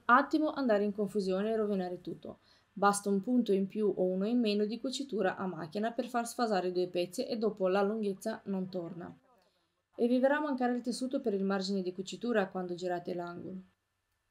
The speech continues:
Quindi come dobbiamo fare? Passo con uno spillo attraverso il punto della punta,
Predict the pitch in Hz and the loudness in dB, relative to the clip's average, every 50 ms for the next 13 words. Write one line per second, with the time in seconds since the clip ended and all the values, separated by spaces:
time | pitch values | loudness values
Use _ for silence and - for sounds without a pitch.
0 | _ _ _ _ _ - 277 262 214 214 214 226 220 208 214 208 196 196 185 185 | _ _ _ _ _ -2 0 2 2 2 2 2 0 2 2 0 0 0 0 0
1 | 185 185 185 185 - 254 262 277 277 294 285 285 _ - 233 202 196 196 - 202 | -2 -2 -4 -6 -4 -4 -2 -2 -2 -4 -4 -4 _ 4 4 4 4 4 0 -6
2 | 196 - 190 190 185 185 190 185 - - 214 202 190 185 185 185 180 185 202 190 | -4 -2 -2 -2 0 -2 -2 -4 -4 -4 -2 0 0 0 0 0 0 0 0 0
3 | 190 190 170 170 - - 247 254 254 233 220 185 175 170 175 170 165 - - 175 | 0 -2 -4 -4 -4 -4 0 2 2 2 2 0 -2 -2 -2 -4 -6 -10 -10 -10
4 | 170 165 160 156 208 220 254 277 | -10 -8 -6 -2 0 0 0 -2